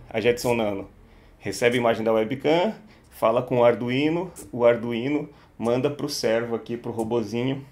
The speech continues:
qual é a posição de cada braço. Ah, eu poderia fazer o servo direto na Jetson Nano? Poderia. É, a Jetson Nano, ela tem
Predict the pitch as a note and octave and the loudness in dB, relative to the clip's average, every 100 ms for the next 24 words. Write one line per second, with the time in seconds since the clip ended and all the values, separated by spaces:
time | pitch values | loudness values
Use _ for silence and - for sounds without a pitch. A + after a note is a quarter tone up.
0 | - - - - - B2+ C3 C3 C3 C3 | -20 -20 -20 -10 2 6 6 4 -2 -2
1 | C3 B2+ - C#3+ C#3+ A2 G2 F2+ - - | -4 -6 -2 0 0 0 -2 -4 -10 -18
2 | - _ _ _ - - _ _ _ _ | -20 _ _ _ -20 -20 _ _ _ _
3 | _ - F3+ E3 F#3+ F#3+ F#3+ G#3+ A3 D#3+ | _ -2 4 4 4 4 4 4 4 6
4 | C3+ D3 C#3+ C3+ A2+ A2 A#2+ C3 B2 A2 | 4 2 2 0 0 -2 -2 -2 -4 -6
5 | G2+ - A2 A#2+ A2 F2 - - _ - | -6 -8 -6 -4 -4 -6 -16 -20 _ -4
6 | F#3 G#3+ C3+ G#2 - - - - - - | 6 8 8 0 -4 -14 -20 -20 -20 -20
7 | - G#2+ G#2+ A#2 A2+ A2+ G#2+ - - - | -16 -2 6 8 10 8 4 -6 -20 -10
8 | - - B2 - C3 C3 C3 B2 - C3 | -4 -2 -2 -2 0 2 4 2 0 -2
9 | B2 A2 | -2 -4